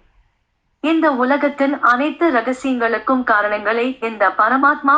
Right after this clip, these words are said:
பரமாத்மா மட்டுமே அறிவார், ஏனென்றால் இந்த ஆத்மாவே இந்த உலகத்தை உருவாக்குகிறது, இந்த உலகத்தை இயக்குகிறது மற்றும் அதில் மாற்றங்களை ஏற்படுத்துகிறது. இந்த ஆன்மா பிரபஞ்சத்தின் மிகவும் புனிதமான ஆன்மா மட்டுமல்ல,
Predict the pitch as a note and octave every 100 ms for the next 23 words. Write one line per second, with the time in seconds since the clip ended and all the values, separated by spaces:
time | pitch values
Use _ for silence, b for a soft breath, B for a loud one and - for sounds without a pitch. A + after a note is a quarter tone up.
0 | D4+ A3+ B3 C4 C4 B3 B3 A3 G3+ G#3+
1 | A3 B3+ G3+ F#3+ F#3 F3+ B3 - _ _
2 | _ A#3 C#4 D#4+ D#4 C4 B3 B3+ A#3 B3
3 | B3 G#3 A3 B3 C#4 D4 C#4 D4 A#3+ A#3
4 | A3+ A3 G#3 A#3+ A#3+ A#3 C#4 D4+ A#3+ A#3+
5 | A#3 A#3 G3+ F#3+ E3+ G#3 D#4+ _ _ _
6 | - E4+ E4+ E4 C4 D4+ D#4 D4 C#4+ C4+
7 | A#3+ G#3+ B3+ B3 G#3+ G#3+ C4 D4 G#3+ G3+
8 | G#3 G3 - G#3+ A3+ G#3+ G3 A3 B3 B3+
9 | A#3+ A#3+ C4 C4 G#3+ G3+ F#3 F3+ G3+ G3
10 | F3 F3 - _ _ _ _ _ _ _
11 | _ - C#4+ D4+ E4+ E4+ C4+ D4+ D#4+ E4+
12 | E4 A#3+ B3+ C4 C#4 C4+ C#4 A#3 A3+ C4
13 | C#4 D4+ C4+ B3 C4 B3 A#3+ B3 C#4 D4+
14 | - B3+ C4 D4+ D4 A3 - F#3+ F3+